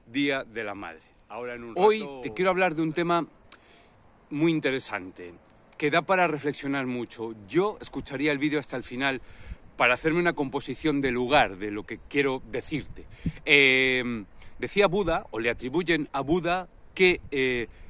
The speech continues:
el dolor es inevitable y el sufrimiento es opcional. Estás <laughs> pensando, "¿Qué le pasa a Jairo?", que ha empezado muy filosófico. ¿Qué, qué reflexión podríamos sacar de aquí? Pues bueno,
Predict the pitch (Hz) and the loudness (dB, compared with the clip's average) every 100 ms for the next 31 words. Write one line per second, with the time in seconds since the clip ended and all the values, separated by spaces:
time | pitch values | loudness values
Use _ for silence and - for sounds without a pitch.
0 | - - 147 143 139 147 190 123 - - | -12 -4 -2 2 2 2 2 0 -6 -8
1 | 165 151 - 147 143 123 190 190 160 190 | -4 -2 -4 -4 -4 -2 0 0 0 -6
2 | - _ - - 170 165 139 147 147 156 | -12 _ -20 -6 0 0 0 -4 0 0
3 | 180 180 170 175 - 165 160 - 160 - | 2 0 -2 -6 -2 -2 -2 -2 -4 -4
4 | - 139 127 90 76 - - - - - | -2 0 0 -4 -8 -14 -16 -18 -20 -20
5 | - - - - - 147 135 - - 196 | -20 -20 -20 -20 -10 -6 -2 0 0 0
6 | - - - 147 151 180 175 156 160 147 | 0 0 2 2 2 4 2 4 2 2
7 | 123 175 175 - 151 143 156 147 139 143 | 2 2 4 2 2 2 2 2 2 0
8 | 147 135 123 175 156 117 - - - _ | 0 -2 0 0 0 -4 -12 -16 -20 _
9 | - - - _ _ - - _ _ _ | -20 -18 -20 _ _ -20 -20 _ _ _
10 | _ - 190 196 190 170 196 147 147 151 | _ 0 4 4 2 0 0 2 0 0
11 | 135 - 123 127 123 139 110 107 98 110 | 0 -2 -2 0 -2 -2 -4 -6 -8 -8
12 | 87 | -8